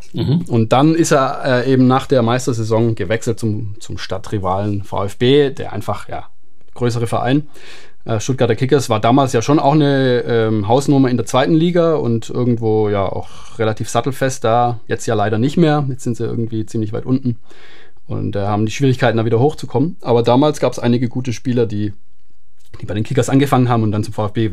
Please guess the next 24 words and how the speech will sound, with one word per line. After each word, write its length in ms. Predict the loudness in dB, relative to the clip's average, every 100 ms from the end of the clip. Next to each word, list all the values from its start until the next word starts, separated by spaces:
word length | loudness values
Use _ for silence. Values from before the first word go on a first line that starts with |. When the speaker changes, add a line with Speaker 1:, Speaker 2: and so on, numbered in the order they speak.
| -4
Speaker 2:
gewechselt 440 | -4 -2 -2 -4
sind, 180 | -4 -6 -6 -10 -6
trotz 300 | -2 -2 0
Rivalität. 600 | -2 -2 -4 -2 -4 -4 -10 -10 -8 -8 -8 -6 2
Ja, 160 | 4 6
und, 160 | 4
äh, 560 | 4 4 6 4 2 0
Jürgen 320 | 2 2 2
Klinsmann 300 | 2 4 4
ist 120 | 4
dann 120 | 4
eben, 260 | 4 4 4
wie 80 | 4
gesagt, 300 | 2 2 0
zum 240 | 2 2
V 160 | 4 2
F 100 | 2
B 80 | 0
Stuttgart 320 | 2 2 4
gewechselt 480 | 4 2 2 0 4
und 220 | 4 4
hat 180 | 2 2
da 100 | 2
dann 280 | 2 2